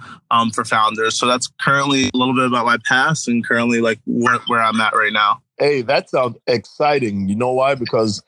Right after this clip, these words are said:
Speaker 2: um, I'm a finance guy myself and also have an M B A. So I hear you doing all those different things. It just sparked my interest. Now, uh, uh, tell me, how did the, how did the football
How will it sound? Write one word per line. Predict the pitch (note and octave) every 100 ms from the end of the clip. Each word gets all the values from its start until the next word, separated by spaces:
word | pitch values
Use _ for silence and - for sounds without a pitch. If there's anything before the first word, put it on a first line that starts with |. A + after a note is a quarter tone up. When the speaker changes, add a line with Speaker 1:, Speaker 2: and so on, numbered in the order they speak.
| _ _
Speaker 2:
um, | - A2+ G#2+ A2
I'm | B2+
a | B2+
finance | - C3+ B2 A#2+ A2+
guy | - A#2 A2+
myself | G#2+ G2 A#2+ A2 G#2
and | G#2
also | G#2 A2 G#2
have | G2+
an | G2+ -
M | G2+ G2+
B | G#2 G#2+
A. | F#2+
So | - G2 F2+ - _ -
I | G#2+ A2+
hear | B2
you | A#2
doing | G#2 A#2 A2+
all | A2+
those | G#2+ G#2 -
different | A#2 A#2+ G#2
things. | B2 A2
It | G2
just | F#2 A2 - _ _ -
sparked | - C#3+ C3
my | A#2 A#2
interest. | C3+ D3 B2+ -
Now, | A#2+ A#2 A2+ - - B2
uh, | A#2+ A#2 A2+ _ _ - -
uh, | B2+ - -
tell | F#3+
me, | G3
how | D#3+ E3+
did | G#3+ F3+
the, | E3 C#3+ _ -
how | F3+
did | G3+
the | F3+ D#3 -
football | - F#3 F#3+ D#3+ D3+ D3+